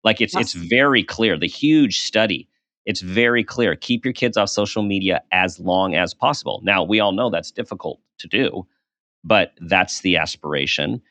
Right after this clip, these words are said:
Speaker 1: And then it's talking to your kids about the content they're watching.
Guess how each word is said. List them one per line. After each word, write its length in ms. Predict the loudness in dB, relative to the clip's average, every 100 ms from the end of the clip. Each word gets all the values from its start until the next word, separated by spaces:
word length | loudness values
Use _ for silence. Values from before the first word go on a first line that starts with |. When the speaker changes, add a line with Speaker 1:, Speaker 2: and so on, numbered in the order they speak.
| _ _ _ -2
Speaker 1:
And 120 | 2
then 100 | 2
it's 120 | 0
talking 480 | -4 -2 -2 0 -4
to 160 | -4 -4
your 80 | -4
kids 460 | -2 0 0 -4 -8
about 420 | -2 0 2 0 _ _ _
the 80 | -6
content 640 | -4 -2 0 0 0 -4 -2
they're 140 | -4
watching. 560 | -2 -4 -4 -8 -10